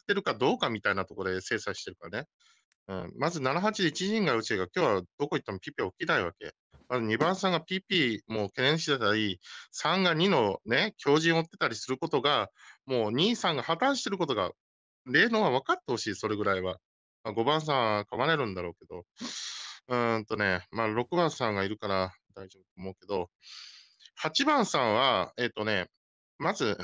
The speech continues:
そもそもなんだけど、五番さんに言いたいんだけど、八行くか、グレー行くかって話なんだけどね。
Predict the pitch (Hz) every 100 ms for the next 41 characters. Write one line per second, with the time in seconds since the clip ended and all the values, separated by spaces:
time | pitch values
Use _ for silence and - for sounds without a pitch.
0 | - - - 294 359 - 120 98 90 -
1 | 107 113 85 _ _ _ _ _ _ -
2 | 139 247 269 233 196 185 170 127 98 92
3 | - 311 165 - - 131 113 98 - -
4 | 120 131 165 143 - 120 - 110 107 -
5 | 101 82 82 87 131 240